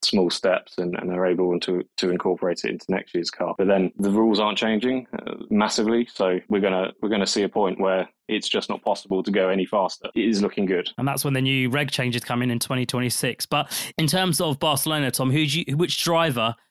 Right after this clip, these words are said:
Speaker 2: do you think left a happier man?
Speaker 1: I think Lewis, probably. I think that these upgrades have, have allowed him to exploit some of his attributes in braking,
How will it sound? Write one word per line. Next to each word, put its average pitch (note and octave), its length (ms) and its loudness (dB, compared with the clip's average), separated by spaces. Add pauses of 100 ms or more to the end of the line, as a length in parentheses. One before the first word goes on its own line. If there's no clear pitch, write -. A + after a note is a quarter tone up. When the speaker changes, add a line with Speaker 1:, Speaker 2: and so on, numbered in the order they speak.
(200)
Speaker 2:
do C#3+ 120 0
you C3+ 160 0
think C3+ 300 -4
left C3 380 -4 (380)
a C3 160 -2
happier B2+ 360 0
man? A#2 280 0
Speaker 1:
I A2+ 200 4
think C3 260 -2
Lewis, C3+ 500 0
probably. C#3 500 -2 (180)
I A2 80 -4
think G#2+ 380 -4
that G#2+ 220 2 (120)
these G#2 480 2
upgrades G2 540 0
have, G2 160 -4 (240)
have F#2 180 -2 (240)
allowed G#2 440 0
him F#2+ 220 2
to F#2+ 420 0 (120)
exploit G#2 640 0 (100)
some F#2+ 220 0
of F#2 180 -2 (140)
his F#2 180 0
attributes F#2 640 -2
in F2+ 160 -4
braking, F2+ 600 -2